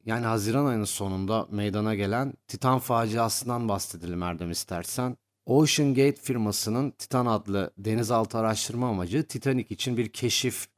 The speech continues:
bir gezi düzenlediği esnada önce sinyalleri kesildi, haber alınamadı ve uzun bir süre daha bir bilgi gelmedi. Bu konuyla ilgili çeşitli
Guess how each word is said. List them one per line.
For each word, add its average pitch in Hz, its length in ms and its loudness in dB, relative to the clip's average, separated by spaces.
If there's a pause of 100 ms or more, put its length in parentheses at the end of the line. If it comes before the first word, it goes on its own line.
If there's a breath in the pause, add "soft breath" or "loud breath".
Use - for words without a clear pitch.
bir 117 280 -2 (300)
gezi 110 500 2
düzenlediği 104 560 2
esnada 98 640 -2 (140)
önce 139 540 2 (160)
sinyalleri 113 680 2
kesildi, 151 540 0
haber 117 320 0
alınamadı 101 720 0
ve 131 320 0
uzun 135 320 2
bir 127 100 2
süre 98 340 -2
daha 139 380 2
bir 127 300 0
bilgi 110 280 -2
gelmedi. 120 640 2 (420)
Bu 117 180 -4
konuyla 165 340 4
ilgili 165 240 4
çeşitli 156 720 2